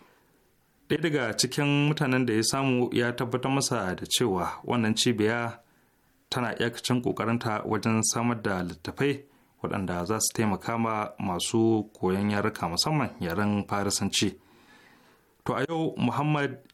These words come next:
ya nufi wata cibiyar wadda aka fi sani da cibiyar Dehuda, wadda ita ma cibiya ce ta koyon harshen Farisanci zalla,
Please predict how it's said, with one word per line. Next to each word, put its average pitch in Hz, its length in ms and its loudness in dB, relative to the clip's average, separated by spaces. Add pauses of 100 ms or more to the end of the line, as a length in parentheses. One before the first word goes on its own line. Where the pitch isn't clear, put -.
(140)
ya 131 340 0
nufi 120 580 2
wata 120 560 0
cibiyar 107 800 2
wadda 98 280 0
aka 90 180 -2
fi 92 60 -6
sani 123 340 4
da 90 320 0
cibiyar 110 580 0 (120)
Dehuda, 98 600 -2 (600)
wadda 92 360 -2
ita - 200 -2
ma 110 200 -2
cibiya 107 420 2
ce 120 220 0
ta 110 320 -2
koyon 107 520 2
harshen 110 600 -2
Farisanci 110 960 2
zalla, 110 480 0